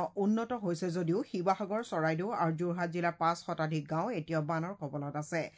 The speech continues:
ৰাজ্যৰ দহখন জিলাৰ সৰ্বমুঠ আঠশ দহখন গাঁও বানত বুৰ গৈ আছে। এইবাৰৰ বানত ছয় লাখ চৌৱন্ন হাজাৰৰো অধিক লোক ক্ষতিৰ সন্মুখীন হৈছে। বানৰ ফলত কালি আৰু চাৰিজন লোকে প্ৰাণ হেৰুৱায়। ইয়াৰে ভিতৰত শিৱসাগৰত তিনিজন আৰু চৰাইদেউত এজন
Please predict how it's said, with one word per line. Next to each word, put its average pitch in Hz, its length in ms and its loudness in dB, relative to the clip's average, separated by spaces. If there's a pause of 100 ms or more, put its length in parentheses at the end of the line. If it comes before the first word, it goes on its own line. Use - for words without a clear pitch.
(280)
ৰাজ্যৰ 185 400 8
দহখন 170 340 4
জিলাৰ 165 320 4
সৰ্বমুঠ 165 500 2 (200)
আঠশ 160 440 0
দহখন 170 420 -2
গাঁও 165 160 0 (100)
বানত 151 320 2
বুৰ 170 200 0
গৈ 147 240 0
আছে। 160 200 0 (440)
এইবাৰৰ 175 360 8
বানত 180 340 4
ছয় 165 260 4
লাখ 160 120 4 (100)
চৌৱন্ন 196 320 2 (140)
হাজাৰৰো 160 360 4 (140)
অধিক 160 320 0
লোক 196 140 0 (260)
ক্ষতিৰ 170 360 0
সন্মুখীন 156 460 0
হৈছে। 160 280 2 (380)
বানৰ 185 300 8
ফলত 196 280 4 (120)
কালি 165 260 6
আৰু 165 140 6 (220)
চাৰিজন 190 440 0
লোকে 160 160 0 (100)
প্ৰাণ 151 240 4
হেৰুৱায়। 160 340 4 (320)
ইয়াৰে 185 260 10
ভিতৰত 196 380 2
শিৱসাগৰত 165 540 2
তিনিজন 170 340 0 (100)
আৰু 160 180 4
চৰাইদেউত 156 420 2 (200)
এজন 175 180 -4